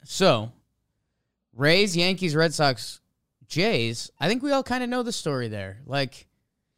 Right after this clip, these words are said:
there's a chance all four make the playoffs.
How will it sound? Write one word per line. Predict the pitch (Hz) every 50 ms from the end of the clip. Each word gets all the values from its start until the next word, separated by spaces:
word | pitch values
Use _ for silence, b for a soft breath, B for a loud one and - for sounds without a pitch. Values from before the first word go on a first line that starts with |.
| _ _ _ _ _ _ _ _ _ _ _ _ _ _ _ _ _ _ _ _ _ _ _ _ _ _ _ _ _ _ _ _
there's | - 131 151 175 170
a | 208 196
chance | - - 180 196 220 220 214 -
all | 196 196 202
four | - - 196 196 202 196
make | 196 202 190 190
the | - 170
playoffs. | - - 190 190 175 139 117 98 92 - - - - -